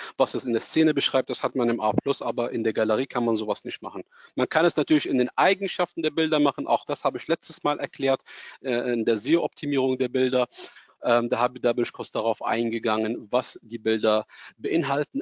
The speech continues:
Allerdings habe ich sehr oft gesehen, dass Amazon zum sehr, sehr großen Teil, dass die, dass sie diese Informationen löschen und ihre eigene dort reinsetzen, wie die Asen, Produktbezeichnung und so. Das heißt, da müssen eure Texte richtig geil fun-, äh, aufgebaut sein und geschrieben sein,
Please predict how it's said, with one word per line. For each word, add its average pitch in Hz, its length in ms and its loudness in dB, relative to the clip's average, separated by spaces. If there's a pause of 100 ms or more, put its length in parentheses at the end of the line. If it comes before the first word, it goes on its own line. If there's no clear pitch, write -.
Allerdings 165 460 2
habe 135 160 -2
ich 123 80 -6
sehr 151 180 2
oft 156 180 -2
gesehen, 131 300 -2
dass 123 160 -4
Amazon 131 580 0
zum 120 360 -12
sehr, 135 460 2
sehr 160 180 2
großen 135 420 -6
Teil, 123 240 0
dass - 240 -14 (160)
die, 113 240 -10 (100)
dass 120 240 -2
sie 113 120 -10
diese 180 240 0
Informationen 131 720 -2
löschen 185 500 2 (460)
und 135 160 0
ihre 127 200 0
eigene 127 280 4
dort 104 220 -2
reinsetzen, 98 500 -6
wie 110 60 -8
die 113 140 -2
Asen, 110 340 2
Produktbezeichnung 104 800 -8
und 98 60 -6
so. 101 120 -6 (120)
Das - 140 -6
heißt, 143 200 0 (160)
da 135 180 4
müssen 147 220 0
eure 113 240 0
Texte - 640 -4
richtig - 320 -4
geil 131 160 0
fun-, - 260 -12
äh, 113 180 -4
aufgebaut 117 600 -2
sein 113 140 -2
und 110 120 -6
geschrieben 113 360 -6
sein, 113 100 -4